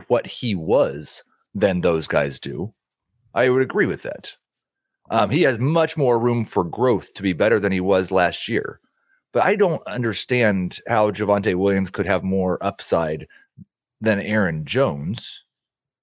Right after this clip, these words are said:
Aaron Jones is, has been a perennial top twelve running back. Last year, which I think probably on a per game basis was his worst in the last three,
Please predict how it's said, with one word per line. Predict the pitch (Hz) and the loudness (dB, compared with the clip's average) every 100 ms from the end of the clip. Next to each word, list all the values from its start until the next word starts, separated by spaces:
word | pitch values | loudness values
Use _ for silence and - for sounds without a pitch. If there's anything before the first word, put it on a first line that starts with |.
| _ _ _ _ _ 139 | _ _ _ _ _ 2
Aaron | 170 165 | 4 4
Jones | 120 147 196 170 127 | 2 4 4 2 0
is, | - 131 127 117 - - - _ _ _ _ 131 | 0 0 0 -2 -6 -8 -12 _ _ _ _ -2
has | 139 | -2
been | - 160 196 | 0 2 4
a | 160 | 2
perennial | - - 143 185 175 165 | 0 -2 0 2 2 0
top | 165 185 185 | 2 0 0
twelve | - 196 175 | 0 2 4
running | 170 285 127 | 2 0 0
back. | - - | -2 0
Last | 113 208 - - | 0 0 -2 0
year, | 104 139 | 2 4
which | 151 | 2
I | 110 | 0
think | - 202 - | 0 -4 0
probably | 220 151 175 | 2 2 2
on | |
a | 87 | 2
per | 143 202 | 2 2
game | 143 98 | 2 4
basis | 95 104 107 | 0 0 0
was | 107 98 | 0 0
his | 95 | 0
worst | 107 127 - | 0 0 -4
in | 110 | 0
the | 101 | 2
last | 117 - - | 2 0 -8
three, | 139 202 90 | -2 0 -2